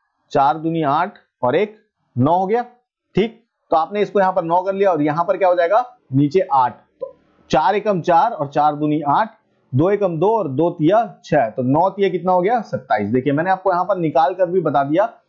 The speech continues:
कि सत्ताईस कैसे आता है। अब आप इसके अंदर में पांच डालोगे तो पांच का निकल जाएगा, तीन डालोगे तीन का निकल जाएगा। ठीक है,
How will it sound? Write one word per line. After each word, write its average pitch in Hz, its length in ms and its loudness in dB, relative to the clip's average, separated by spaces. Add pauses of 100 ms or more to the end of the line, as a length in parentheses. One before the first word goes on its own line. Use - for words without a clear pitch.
(220)
कि 175 80 2
सत्ताईस 180 460 -2
कैसे 151 280 -2
आता 117 280 0
है। 104 100 -6 (240)
अब 151 120 2
आप 190 200 -2
इसके 208 180 -4
अंदर 202 160 -2
में 196 140 2
पांच 185 260 0
डालोगे 196 300 0
तो - 80 -2
पांच 156 240 -2
का 196 80 0
निकल 190 220 2
जाएगा, 196 220 2 (640)
तीन 170 180 4
डालोगे 185 300 2
तीन 143 220 0
का 160 60 0
निकल 180 240 0
जाएगा। 190 240 0 (360)
ठीक 185 120 2
है, 220 80 2